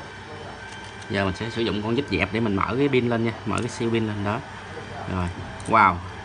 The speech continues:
Chắc ở nhà anh không có keo hai mặt hay sao nên anh không có dán lại bạn. <laughs>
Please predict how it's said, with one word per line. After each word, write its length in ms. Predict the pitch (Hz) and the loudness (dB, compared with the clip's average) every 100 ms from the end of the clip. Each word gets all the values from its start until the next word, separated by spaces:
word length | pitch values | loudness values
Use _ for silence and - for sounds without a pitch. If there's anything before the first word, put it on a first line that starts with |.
| - - - - - | -12 -12 -12 -10 0
Chắc 100 | 131 | 4
ở 60 | 135 | 6
nhà 180 | 120 | 6
anh 120 | 98 104 | 4 4
không 140 | 139 | 2
có 60 | 143 | 4
keo 160 | 123 | 4
hai 140 | 113 113 | 4 4
mặt 140 | 92 | 4
hay 100 | 113 | 2
sao 220 | 120 113 | 4 2
nên 120 | 110 | 2
anh 120 | 113 104 | 0 2
không 100 | 131 | 2
có 60 | |
dán 240 | 139 139 156 | 4 2 2
lại 120 | 104 | 0
bạn. 160 | 101 85 | 0 8
<laughs> 100 | 196 | 8